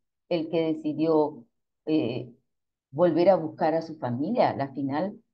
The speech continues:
en una conversación, ¿verdad? En la conexión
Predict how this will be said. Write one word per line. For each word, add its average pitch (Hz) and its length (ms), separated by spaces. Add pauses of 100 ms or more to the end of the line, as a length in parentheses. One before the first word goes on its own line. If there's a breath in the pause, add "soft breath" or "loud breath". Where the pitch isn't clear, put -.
(140)
en 165 260
una 208 220
conversación, 185 1300 (260)
¿verdad? 151 520
En 170 160
la 151 140
conexión 180 1000